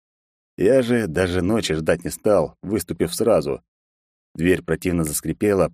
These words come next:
привлекая к себе всеобщее внимание, и я просто зашёл внутрь через главный вход. Грязь, мусор, валяющиеся на полу бутылки и облёванные стены. Вот что я увидел, только войдя внутрь.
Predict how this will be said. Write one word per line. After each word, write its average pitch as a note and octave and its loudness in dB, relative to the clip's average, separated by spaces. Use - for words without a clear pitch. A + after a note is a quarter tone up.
привлекая F2 -2
к F2 -10
себе D#2+ -4
всеобщее F2 -2
внимание, E2+ -2
и B2 2
я C3+ 2
просто - -4
зашёл E2+ -2
внутрь F2+ -2
через E2+ -4
главный E2+ 0
вход. - -2
Грязь, E2+ 0
мусор, E2 -4
валяющиеся G#2+ 2
на D#2+ 0
полу F2 0
бутылки F#2 -2
и C3+ 0
облёванные F#2 2
стены. F2 -2
Вот D3 -2
что - -4
я G2 4
увидел, G2 0
только E2+ -2
войдя F2 2
внутрь. E2 -4